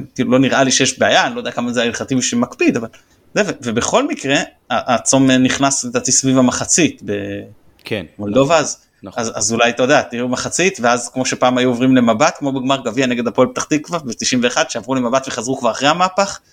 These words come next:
Speaker 2: כן.
Speaker 1: זה ש-, לא,
Speaker 2: ל-,
Speaker 1: אולי
Speaker 2: לך
Speaker 1: עשו כזה
Speaker 2: תסביר
Speaker 1: הפעם.
Speaker 2: שפעם היו משדרים רק מחצית, אה, ראשונה, רק מחצית שנייה, את גמר האלופות, אה,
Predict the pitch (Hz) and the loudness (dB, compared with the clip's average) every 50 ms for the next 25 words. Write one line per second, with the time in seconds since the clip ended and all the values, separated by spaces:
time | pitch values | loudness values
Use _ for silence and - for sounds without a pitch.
0 | _ _ - 92 90 107 104 107 107 104 - - 107 107 104 104 104 104 101 110 | _ _ -20 -20 -14 -8 -6 -4 -4 -4 -4 -2 -2 -2 -2 -2 -2 -2 -2 0
1 | 110 107 107 107 113 110 117 120 120 - 131 120 107 113 107 123 123 113 107 101 | 0 0 2 2 2 2 0 -2 -2 0 0 2 4 4 2 2 2 -2 -4 -4
2 | 123 110 - - 120 113 110 104 98 101 104 104 104 104 101 - 110 98 98 107 | -6 -8 -6 -4 -4 -4 -4 -6 -6 -8 -8 -8 -10 -10 -12 -12 -14 -12 -10 -8
3 | 113 110 98 98 107 104 - 107 101 - - 101 - - 110 95 _ _ - 117 | -8 -8 -8 -8 -10 -10 -10 -12 -16 -14 -14 -14 -14 -14 -16 -16 _ _ -8 -8
4 | 110 104 98 95 95 98 - - 95 95 113 143 160 165 143 123 110 101 87 87 | -6 -6 -6 -6 -8 -10 -10 -10 -10 -6 -6 -4 -4 -4 -6 -6 -8 -10 -10 -12
5 | 95 - - 101 - - 98 - - 107 90 - - - 98 98 98 107 127 139 | -14 -14 -16 -18 -14 -14 -14 -14 -16 -18 -18 -16 -16 -14 -12 -12 -10 -8 -8 -8
6 | 135 123 113 104 98 95 - _ _ _ _ - 120 113 107 110 110 113 113 120 | -8 -8 -8 -10 -10 -12 -14 _ _ _ _ -20 -18 -14 -10 -8 -4 -2 0 0
7 | 123 117 113 110 117 113 110 107 104 87 101 113 110 107 104 - - 127 127 123 | -2 -2 -4 -4 -4 -4 -4 -4 -6 -6 -8 -10 -12 -12 -12 -8 -4 -2 -2 -2
8 | - - _ _ _ - - - 160 143 - - 117 | -4 -10 _ _ _ -20 -20 -16 -14 -14 -14 -10 -8